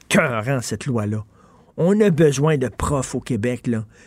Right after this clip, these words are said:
Puis là, les enfants n'auront pas de profs à cause de quoi ? À cause de François Legault. Puis sa loi vingt et un. Et là, euh, aujourd'hui, euh, Joseph Facal,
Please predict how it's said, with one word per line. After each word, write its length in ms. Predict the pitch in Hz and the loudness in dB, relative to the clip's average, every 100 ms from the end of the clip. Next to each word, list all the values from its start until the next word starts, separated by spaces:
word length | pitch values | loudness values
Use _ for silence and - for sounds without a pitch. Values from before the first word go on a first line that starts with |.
| - | -20
Puis 100 | - | 0
là, 80 | 160 | 2
les 360 | 165 151 135 175 | 4 2 4 2
enfants 380 | 175 - 175 170 | 2 2 0 0
n'auront 200 | 143 135 | 0 -2
pas 160 | - | -2
de 80 | - - | -6 -4
profs 320 | 151 160 156 | -2 0 -2
à 80 | 139 | -2
cause 300 | 180 175 143 | 2 2 2
de 80 | |
quoi ? 420 | 165 147 - 190 196 | -2 -2 0 0 2
À 160 | 165 | -2
cause 320 | - 202 156 | 0 0 2
de 80 | 135 | 0
François 760 | 123 - 123 107 - - 131 120 | -4 -8 -8 -8 -10 -8 -4 -2
Legault. 440 | 107 104 120 104 - _ _ - | -2 -2 -6 -8 -10 _ _ -8
Puis 100 | 135 | -4
sa 180 | - 127 | -2 0
loi 260 | 135 151 | 2 2
vingt 320 | 131 123 113 | 2 -2 -2
et 140 | 120 95 | -2 -2
un. 160 | 104 - _ - - _ _ _ | -6 -10 _ -20 -20 _ _ _
Et 100 | 156 | 2
là, 300 | 185 240 175 | 4 4 4
euh, 100 | 156 | 4
aujourd'hui, 680 | 160 139 143 123 151 214 170 139 | 4 2 0 2 2 2 0 -6
euh, 80 | 131 | -4
Joseph 440 | 120 135 127 170 | -2 0 2 0
Facal, 640 | - 117 - 160 175 123 | 0 -6 -2 0 0 -2